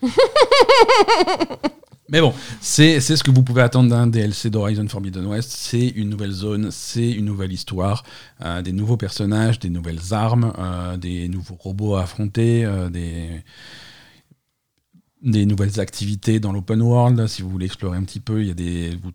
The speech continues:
Speaker 1: vous allez tomber sur des trucs un petit peu différents de ce qu'il y avait dans le jeu de base. Donc il y a beaucoup,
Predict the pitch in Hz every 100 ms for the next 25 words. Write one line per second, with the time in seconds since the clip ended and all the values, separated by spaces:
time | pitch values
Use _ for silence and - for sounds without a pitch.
0 | - - 90 90 85 87 87 82 82 -
1 | - 76 - 82 82 85 87 90 87 -
2 | 85 85 85 85 85 104 110 107 - -
3 | - - 101 107 123 120 123 131